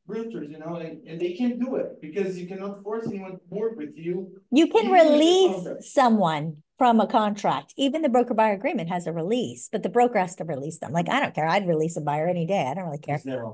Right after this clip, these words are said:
Speaker 3: form for that?
Speaker 2: The, the broker just has to release them. I'll show you.
Speaker 3: There, there's a form. If somebody says
Speaker 2: An actual form, you just need to get it in writing that the broker will release you.
Speaker 3: Just an email.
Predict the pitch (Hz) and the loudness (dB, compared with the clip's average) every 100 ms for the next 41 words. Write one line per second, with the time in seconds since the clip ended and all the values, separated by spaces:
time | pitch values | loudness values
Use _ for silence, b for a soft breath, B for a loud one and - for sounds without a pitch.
0 | - 127 113 113 120 131 123 135 151 _ | -12 -10 -8 -8 -10 -10 -10 -12 -16 _
1 | _ _ _ - 269 254 226 233 247 247 | _ _ _ 2 6 6 6 6 4 4
2 | 202 208 190 - 185 175 170 247 247 175 | 0 0 0 0 2 4 4 2 2 2
3 | - 170 165 254 - _ _ _ _ _ | 0 2 2 0 -4 _ _ _ _ _
4 | _ _ 123 117 120 120 113 - - 107 | _ _ -20 -20 -16 -16 -16 -18 -12 -10
5 | 98 98 98 117 120 - 139 123 120 117 | -6 -6 -6 -6 -8 -8 -6 -6 -6 -6
6 | 113 110 - - 285 269 254 226 240 240 | -8 -8 -10 0 0 4 2 2 4 4
7 | 262 254 285 262 254 285 254 240 226 220 | 4 2 2 2 2 0 2 2 2 2
8 | 202 185 190 208 185 170 190 175 190 180 | 2 2 2 2 0 -2 -4 -2 -2 -2
9 | 165 165 160 160 - 202 226 220 190 196 | -2 -2 -2 -4 -4 -4 -4 -8 -12 -10
10 | 208 208 | -10 -12